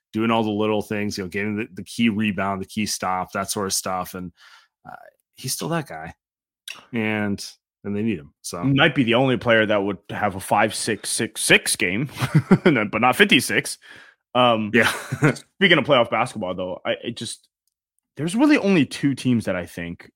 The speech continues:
Speaker 2: are really playing championship, like, are playing championship basketball. A-, and they're two teams that are playing bad teams. It's Denver and Boston. They're playing
Speaker 1: Yeah.
Speaker 2: bad teams, but they're the only two teams that are playing true contending championship basketball. I think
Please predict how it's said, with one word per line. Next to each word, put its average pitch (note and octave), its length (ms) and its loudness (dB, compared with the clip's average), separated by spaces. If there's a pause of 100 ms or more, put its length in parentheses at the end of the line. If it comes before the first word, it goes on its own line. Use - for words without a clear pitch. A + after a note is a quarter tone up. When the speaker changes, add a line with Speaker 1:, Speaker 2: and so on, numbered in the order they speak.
(140)
Speaker 2:
are G2 180 -2
really G2+ 320 -2
playing F#2+ 300 -8
championship, F2 520 -10 (200)
like, - 160 -8 (180)
are A2 100 0
playing G#2+ 340 -4
championship F#2 440 -8
basketball. - 500 -12 (220)
A-, - 180 -6
and B2 160 2
they're B2+ 140 4
two D3 200 0
teams C3+ 260 0
that A2+ 80 2
are G2 60 -2
playing G2 260 -6
bad E2+ 240 -8
teams. D#2 280 -12
It's G2 160 -12
Denver A2+ 400 0
and G2 140 -4
Boston. - 460 -10 (440)
They're C#3 120 0
playing F#3 240 6
Speaker 1:
Yeah. A2+ 140 2
Speaker 2:
bad G#2 120 -2
teams, F#2+ 460 -6
but C3 180 -2
they're B3+ 160 8
the D4 80 6
only G3+ 260 8
two C#3 200 0
teams C3 340 0
that A2+ 100 0
are G#2 80 -4
playing G#2+ 480 -4 (600)
true D3+ 500 4 (380)
contending A#2 640 0
championship G#2 560 -4
basketball. A2 420 -4
I A2 60 -4
think - 180 -10